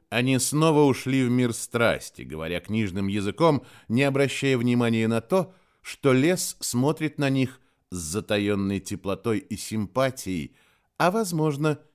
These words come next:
и с завистью. "Мы сходим с ума", шепнула она, когда Максим растянулся рядом на теплом крупном белом песке. "Он же видит нас!" "Вряд ли", отмахнулся расслабленный Максим.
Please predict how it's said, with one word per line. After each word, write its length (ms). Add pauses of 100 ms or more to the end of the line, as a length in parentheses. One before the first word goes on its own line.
(140)
и 100
с 60
завистью. 880 (800)
"Мы 220
сходим 480
с 180
ума", 420 (480)
шепнула 580
она, 280 (340)
когда 300
Максим 400
растянулся 640
рядом 320
на 100
теплом 480
крупном 540
белом 340
песке. 560 (540)
"Он 180
же 160
видит 340
нас!" 320 (720)
"Вряд 460
ли", 200 (460)
отмахнулся 760
расслабленный 680
Максим. 480